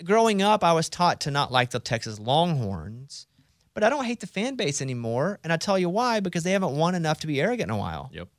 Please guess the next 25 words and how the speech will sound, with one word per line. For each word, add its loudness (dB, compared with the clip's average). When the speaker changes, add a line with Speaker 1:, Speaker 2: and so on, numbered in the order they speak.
Speaker 1:
And 4
it, 2
that's 0
what 0
it 2
is. 2
It's 0
all 4
about 2
winning. -2
I 8
hope 4
to -6
one 0
day 0
that -2
we 2
win 2
enough 0
that 4
I, 4
that 2
I'm 2
a 0
hated 0